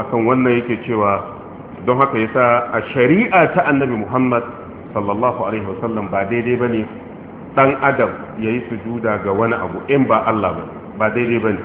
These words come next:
Kuma ba shi kadai bane, hatta Ibn al-Qayyim al-Jawziyya, wanda ya rasu hijira da shekara ɗari bakwai da hamsin da ɗaya, wato shekaru ɗari, eh, ɗari shida da tamanin da yan kai rabuwansa da duniya, a littafin sa Madarijus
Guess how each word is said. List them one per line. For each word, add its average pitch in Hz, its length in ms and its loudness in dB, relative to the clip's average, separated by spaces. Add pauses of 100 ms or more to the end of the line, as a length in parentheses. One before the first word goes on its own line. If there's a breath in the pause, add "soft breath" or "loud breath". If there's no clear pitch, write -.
(560)
Kuma 123 240 2
ba 113 240 4
shi 135 100 0
kadai 139 240 0
bane, 127 320 2 (480)
hatta 123 520 4
Ibn 127 180 -2
al-Qayyim 117 340 -2
al-Jawziyya, 110 500 2 (1080)
wanda 110 220 -4
ya 110 80 2
rasu 110 220 -2
hijira 117 380 0
da 113 100 -4 (120)
shekara 113 360 -2
ɗari 101 220 -6
bakwai 120 260 -4
da 104 80 -2
hamsin 104 260 -6
da 107 80 -2
ɗaya, 135 360 2
wato 104 300 -4
shekaru 107 400 -8
ɗari, 113 440 -6 (1160)
eh, 101 260 2 (100)
ɗari 110 280 -4 (120)
shida 117 600 2
da 107 120 -8
tamanin 107 720 -2
da 104 80 -6
yan 113 240 -4
kai 120 140 0
rabuwansa 107 360 -2
da 98 100 -4
duniya, 110 380 -2
a - 40 -2
littafin 127 440 0
sa 127 80 0
Madarijus 139 680 4